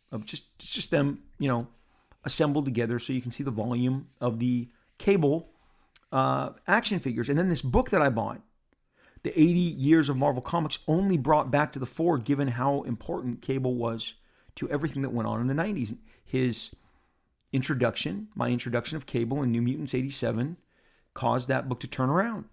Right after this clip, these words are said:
It, it took off. It became a giant best-selling book, which it was not.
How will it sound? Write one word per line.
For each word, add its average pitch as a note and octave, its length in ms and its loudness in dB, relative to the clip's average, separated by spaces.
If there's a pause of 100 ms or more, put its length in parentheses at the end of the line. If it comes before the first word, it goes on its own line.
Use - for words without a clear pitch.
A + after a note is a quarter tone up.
It, A#2 120 -6 (240)
it B2+ 140 -6
took - 160 -6
off. - 360 -2 (1300)
It - 120 -14
became C3 300 0
a D3 40 0
giant C#3 400 0 (600)
best-selling C#3+ 580 2
book, F#3 200 0
which C3 140 -2
it C3 40 -2
was B2+ 200 0
not. F#3+ 280 -2